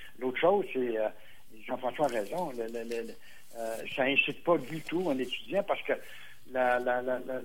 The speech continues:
la partie d'impôt qu'un étudiant paye à la fin de l'année, elle est minime parce qu'ils sont aux études, ils payent pas beaucoup d'impôts.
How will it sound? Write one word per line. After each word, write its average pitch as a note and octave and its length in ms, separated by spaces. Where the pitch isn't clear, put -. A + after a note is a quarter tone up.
la C3+ 100
partie - 380
d'impôt F3 460
qu'un D#3 220
étudiant C#3+ 420
paye F3 240
à C#3+ 40
la C3 80
fin C#3+ 120
de B2+ 40
l'année, C3+ 240
elle D3+ 80
est C3+ 80
minime C3 420
parce - 180
qu'ils B2+ 140
sont B2+ 180
aux B2+ 100
études, C3 340
ils E3+ 60
payent C3 180
pas C#3 160
beaucoup B2+ 240
d'impôts. C3 420